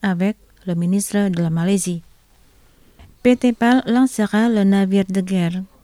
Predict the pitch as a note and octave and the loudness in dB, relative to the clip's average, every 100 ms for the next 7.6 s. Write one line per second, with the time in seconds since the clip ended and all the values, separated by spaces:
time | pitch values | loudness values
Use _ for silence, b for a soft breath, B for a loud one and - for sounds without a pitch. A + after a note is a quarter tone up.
0 | - F#3+ F3+ F3 F3 G3+ G3+ F3+ F#3 F3+ | -6 -2 0 0 0 -2 0 -2 -2 -2
1 | E3 - G#3+ A3+ - A3+ A#3+ - F3+ F3 | -6 -4 -2 -2 0 0 0 -2 -4 -4
2 | - F#3 - G3+ E3+ E3 E3 _ _ _ | -4 -8 -4 -2 -2 -6 -12 _ _ _
3 | b b b b _ _ _ _ _ _ | b b b b _ _ _ _ _ _
4 | _ _ _ - F#3+ F#3 F#3+ F#3+ G#3 G#3+ | _ _ _ -4 -2 -2 -2 0 2 2
5 | G#3+ - G3 G3 - F#3+ F3+ F#3 B3+ C#4 | 0 -2 -4 -4 -2 -2 0 -2 -4 -4
6 | - F#3+ F3+ F3+ F3+ F3 F#3 A3 A#3 - | -4 -4 -4 -4 -4 -2 0 -2 -2 -4
7 | F#3 F3 F3 - G3 A#3 | -4 -4 -6 -4 -4 -4